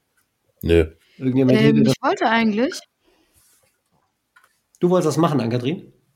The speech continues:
Speaker 3: Äh, ja, in meinem, äh, letzten Fahrradleben, ja. <laughs> Nein, also ich bin ja, äh, mein Fahrradjahr war dieses Jahr leider nicht so gut, ähm, und deswegen bin ich auch schon länger nicht mehr gefahren. Das darf ich natürlich hier überhaupt eigentlich gar nicht laut sagen.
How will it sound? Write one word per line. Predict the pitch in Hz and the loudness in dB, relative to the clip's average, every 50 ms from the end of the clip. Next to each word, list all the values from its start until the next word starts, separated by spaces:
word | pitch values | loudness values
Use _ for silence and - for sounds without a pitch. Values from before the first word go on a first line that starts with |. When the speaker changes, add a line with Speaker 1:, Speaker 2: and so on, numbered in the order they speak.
| _ _ _ _ _ _ _ _ _ _ - | _ _ _ _ _ _ _ _ _ _ -6
Speaker 3:
Äh, | 202 196 190 190 185 185 185 185 180 180 | -4 -2 -2 0 0 0 0 -2 -2 -2
ja, | 175 170 175 180 202 214 | -2 -2 0 0 2 2
in | 226 220 | 2 2
meinem, | 214 208 208 202 202 196 - - - | 0 0 0 0 -2 -4 -6 -6 -4
äh, | - 185 185 180 180 180 180 180 175 170 | -2 0 0 0 0 0 0 0 -2 -2
letzten | 175 180 190 - - - - 240 240 247 226 | -4 -4 -6 -6 -8 -6 -2 0 0 0 0
Fahrradleben, | - 254 254 262 254 240 262 262 269 262 247 190 | 0 0 0 -2 -2 0 0 0 2 2 0 0
ja. | 170 175 180 202 247 262 254 226 - - - - - - - | 2 0 0 0 0 -2 -6 -8 -12 -12 -14 -14 -16 -12 -12
<laughs> | - - - 135 120 - 123 120 - _ _ _ _ _ _ - - - - - - - - - - | -10 0 2 2 2 2 -2 -8 -12 _ _ _ _ _ _ -16 -12 -10 -10 -10 -10 -12 -12 -10 -6
Nein, | - 165 165 175 180 180 | -2 0 0 0 0 0
also | 180 175 170 | -2 -2 -2
ich | 180 - | -4 -4
bin | 208 208 214 | -2 -2 0
ja, | 214 214 208 - - - - _ _ | 0 0 0 -2 -4 -8 -16 _ _
äh, | - 185 190 196 | -2 0 0 2
mein | 196 190 202 | 2 0 0
Fahrradjahr | - 254 247 247 247 240 - 220 226 220 | 0 0 0 0 0 -2 -2 -2 -2 0
war | 220 226 226 | 0 -2 -2
dieses | 214 202 208 202 220 220 | -2 -4 -6 -6 -4 -2
Jahr | 262 226 214 | 0 0 2
leider | 214 214 214 208 208 208 | 2 2 2 2 2 2
nicht | 214 240 - | 0 0 -2
so | - 202 190 | -2 -4 -4
gut, | 175 196 220 247 240 - - - | -2 0 -2 -2 -2 -6 -8 -4
ähm, | - 190 190 196 190 190 196 190 - - - | -2 0 0 0 0 0 0 -2 -4 -6 -4
und | - 190 196 196 190 - | -4 -2 -2 -2 -2 -4
deswegen | 196 - - 190 196 202 202 196 202 202 196 202 196 196 | -8 -10 -6 -2 -2 0 0 0 0 0 2 0 0 0
bin | 196 208 | -2 -4
ich | 196 220 | -2 -2
auch | 226 220 | -4 -4
schon | - 214 202 | -2 0 0
länger | 202 208 226 233 | 0 0 0 -2
nicht | 226 226 - | -2 -4 -4
mehr | 208 196 | -4 -4
gefahren. | 185 185 - - 196 202 220 240 262 269 254 | -6 -8 -8 -6 -4 -2 -2 -2 -2 -2 -4
Das | 208 185 | -6 -6
darf | - 185 190 190 | -6 -6 -6 -6
ich | - - - | -6 -6 -6
natürlich | 190 185 170 - - 175 | -4 -4 -6 -6 -10 -10
hier | - 185 180 | -8 -6 -6
überhaupt | 170 170 180 196 - - | -4 -4 -6 -6 -6 -4
eigentlich | - 170 170 170 - | -4 -2 -4 -4 -4
gar | - - | -6 -6
nicht | 180 165 - | -6 -4 -4
laut | 190 180 202 220 - | -4 -4 -4 -4 -4
sagen. | - - 214 220 226 240 254 | -2 0 0 2 2 0 -2